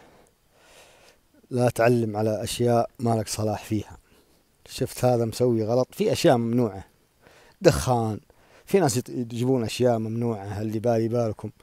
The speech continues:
اترك العالم في خ-، في حالها. خلك نظامي.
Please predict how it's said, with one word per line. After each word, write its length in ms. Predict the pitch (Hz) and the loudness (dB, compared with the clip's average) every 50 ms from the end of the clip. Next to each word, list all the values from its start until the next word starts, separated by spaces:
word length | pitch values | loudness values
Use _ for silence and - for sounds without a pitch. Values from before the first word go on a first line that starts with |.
| _ _ _ _ _ _ - 587 554 - _ - | _ _ _ _ _ _ -16 -16 -16 -16 _ -6
اترك 380 | 277 220 - - 139 123 - | -6 -4 -2 0 0 2 4
العالم 380 | 131 123 113 123 127 123 117 110 | 4 4 6 4 4 4 2 0
في 80 | - - | -2 -6
خ-، 140 | - - - _ _ _ | -10 -12 -14 _ _ _
في 80 | - - | -10 -8
حالها. 380 | - 113 104 95 85 - - - - _ _ _ _ _ - - - - _ _ _ - | -6 -6 -8 -8 -10 -14 -16 -20 -20 _ _ _ _ _ -20 -20 -20 -20 _ _ _ 0
خلك 340 | - 170 170 165 139 113 | 6 8 8 10 8 8
نظامي. 400 | 123 127 120 127 127 123 101 98 | 6 4 6 6 6 4 4 0